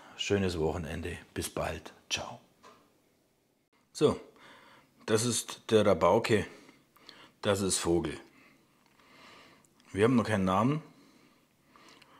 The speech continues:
aber Vogel finde ich einfach hervorragend. Gehen wir noch näher ran. Das ist der, der hier dauernd die Aufnahmen stört.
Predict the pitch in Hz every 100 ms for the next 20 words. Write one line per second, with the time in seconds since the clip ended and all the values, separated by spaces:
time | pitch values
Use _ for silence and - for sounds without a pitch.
0 | _ 107 98 98 92 - - 107 113 113
1 | - 104 101 95 87 90 85 85 - -
2 | - - - 95 85 71 - - _ _
3 | _ - _ _ - 92 82 80 82 82
4 | 80 95 - - _ _ _ _ _ _
5 | _ _ _ _ _ - _ _ - _
6 | 98 95 98 - 92 101 95 90 78 -
7 | 92 85 85 87 95 92 - - 92 98
8 | 73 71 - 82 73 -